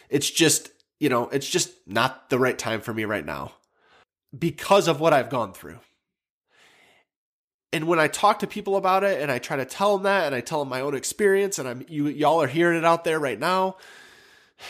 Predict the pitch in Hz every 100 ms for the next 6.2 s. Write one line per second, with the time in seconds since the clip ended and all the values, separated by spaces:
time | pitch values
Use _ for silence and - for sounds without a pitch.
0 | - - 156 - 208 214 202 - - 165
1 | 185 151 147 170 185 196 143 147 165 165
2 | - 151 156 156 - 175 170 170 165 135
3 | 135 170 175 156 147 139 147 151 156 160
4 | 143 127 - - - 202 196 196 196 175
5 | 196 185 160 139 160 160 156 - 175 156
6 | 143